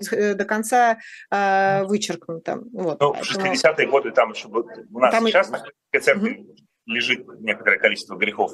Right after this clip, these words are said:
Speaker 2: э, вскрывающихся буквально <laughs> каждый месяц. Вот, но, но в частности, ну,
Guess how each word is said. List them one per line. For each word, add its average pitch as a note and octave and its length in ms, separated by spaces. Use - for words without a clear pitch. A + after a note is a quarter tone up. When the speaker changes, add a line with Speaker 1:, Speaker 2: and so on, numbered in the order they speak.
Speaker 2:
э, D#2+ 140
вскрывающихся - 800
буквально - 520
<laughs> D3+ 100
каждый B2+ 280
месяц. A#2+ 440
Вот, A2+ 240
но, A#2+ 540
но B2 80
в A#2+ 60
частности, A#2+ 920
ну, C3 140